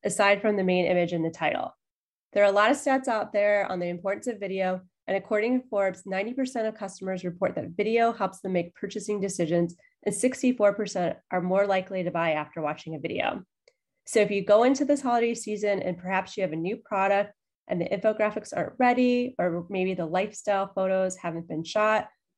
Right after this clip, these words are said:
or maybe bullets are not written, I definitely recommend prioritizing the video over all others.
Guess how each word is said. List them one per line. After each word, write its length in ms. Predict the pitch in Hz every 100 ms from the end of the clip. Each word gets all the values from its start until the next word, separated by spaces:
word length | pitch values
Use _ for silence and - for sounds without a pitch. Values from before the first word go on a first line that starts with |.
| _ -
or 320 | 196 190 190
maybe 360 | 185 180 185
bullets 460 | 175 196 220 220 220 -
are 100 | 180
not 260 | 175 165
written, 480 | 190 190 214 220 214 _ _ _ _ 202
I 60 |
definitely 400 | 208 220 220 262
recommend 680 | 240 220 202 196 196 190 190 - -
prioritizing 720 | 180 185 190 185 196 180 190
the 80 | 180
video 540 | 156 175 180 175 - -
over 240 | 190 170 165
all 240 | 170 160
others. 500 | 151 - - 254 -